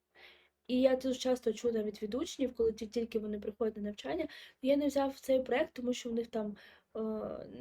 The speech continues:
немає упаковки профіля, тому що так сказали на інших курсах». Але більшість не розуміють, навіщо ця упаковка. Коли у нас формуючи ситуативний попит, нам важлива упаковка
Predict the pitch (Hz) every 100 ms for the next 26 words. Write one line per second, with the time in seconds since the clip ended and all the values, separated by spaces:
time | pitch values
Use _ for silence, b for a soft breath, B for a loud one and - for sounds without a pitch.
0 | - - 247 262 262 254 226 220 208 220
1 | 220 208 202 196 196 208 220 226 240 233
2 | 262 - 214 220 214 214 214 208 - 202
3 | 208 202 208 - 220 233 247 - - 247
4 | 240 247 262 262 220 220 220 208 202 202
5 | 202 214 208 202 - - b b b b
6 | b b - 247 240 233 - 233 233 247
7 | 240 - 202 202 208 226 214 208 240 240
8 | 226 208 202 202 226 220 202 202 196 285
9 | - 202